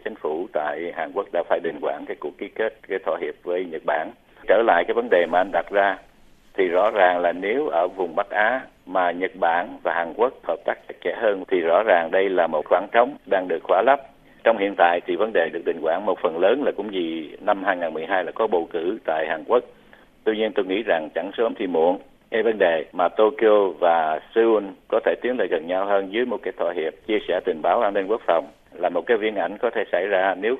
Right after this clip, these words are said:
không trong năm hai ngàn mười hai thì cũng sẽ xảy ra sau Hàn Quốc đã có bầu cử. Đấy là chúng ta nói về cái tình trạng ở vùng Bắc Á là một cái vùng quan trọng, có cái điểm nóng,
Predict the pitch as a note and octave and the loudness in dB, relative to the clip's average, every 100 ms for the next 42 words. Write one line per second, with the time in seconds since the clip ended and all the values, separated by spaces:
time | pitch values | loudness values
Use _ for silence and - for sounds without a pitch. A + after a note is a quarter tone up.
0 | - A2+ G2 - _ _ _ _ - G#2 | 2 2 2 -10 _ _ _ _ -2 2
1 | G2+ G2 F#2+ F2+ D#2 D#2 D#2+ F#2+ F2 D#2+ | 0 0 -4 -2 -2 -4 -2 0 0 -4
2 | E2 - D#2+ G2+ F2+ E2+ F2+ F#2 F2+ F2 | -8 -6 -10 -4 -4 -2 -2 0 0 2
3 | G2 F2 - D#2+ D2+ G2 F2+ F2+ G#2+ D#2 | 2 2 0 -2 0 -2 -2 -2 -2 -2
4 | - D#2 F#2+ B2+ _ A2 B2+ G2+ A2+ G#2+ | -2 -2 -2 -4 _ 2 4 2 2 4
5 | G2 G2+ A2 B2+ G2+ F#2 E2+ D#2+ - - | 4 4 0 2 6 6 6 2 -4 -2
6 | F#2 - D2+ D#2 E2+ C2 F2 E2 - G#2 | -2 0 -4 -4 -6 -6 -4 -4 -2 -2
7 | F#2+ G#2+ A#2 F#2+ E2 E2 - G#2 F2 D2+ | 0 0 -2 -6 -6 -4 -4 -2 -2 0
8 | F#2 F2+ E2 C#2+ G#2+ G#2+ G#2 E2 F#2 A2 | -2 0 -2 -2 -2 -2 -2 -6 -2 -2
9 | B2 | -2